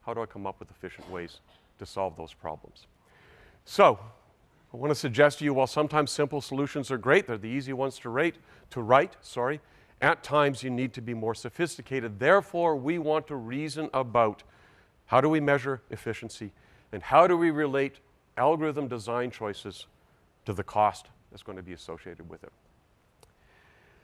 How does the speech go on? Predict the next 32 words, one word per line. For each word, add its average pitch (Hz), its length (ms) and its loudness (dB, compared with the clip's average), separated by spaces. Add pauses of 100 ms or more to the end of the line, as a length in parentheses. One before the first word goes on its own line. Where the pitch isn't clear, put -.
(200)
Okay. 202 320 4 (1400)
Even 220 260 4
when 233 120 10
we 214 100 10
do 214 180 6
that, 156 220 6
we've 160 100 -2
got 170 140 8
a 165 60 4
choice 196 400 4
to 147 100 -2
make 110 180 0
because 139 320 -2
we 170 120 2
could 185 160 -2
talk 185 280 6
about 147 380 2
both 147 260 0
efficiency 202 640 -4
in 165 80 -4
terms 147 320 -8
of 127 140 -10
time 180 500 2 (1000)
or 233 160 2
in 214 60 4
terms 190 320 6
of 160 100 2
space, 143 500 2
meaning 139 260 -6
how 143 120 -2
much 147 240 -8
storage 110 560 -4